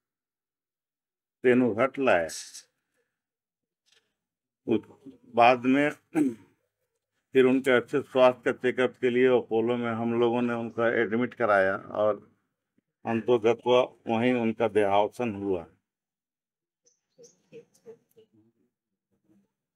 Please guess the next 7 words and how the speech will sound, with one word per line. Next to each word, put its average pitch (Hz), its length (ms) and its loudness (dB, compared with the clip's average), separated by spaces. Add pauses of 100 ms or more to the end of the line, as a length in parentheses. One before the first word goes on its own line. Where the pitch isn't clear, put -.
(100)
मेरे 117 420 2 (680)
भाई 117 320 2
बहन 117 360 -4 (880)
सब 117 220 2
हम 123 160 0
लोग 120 120 0
साथ 120 260 4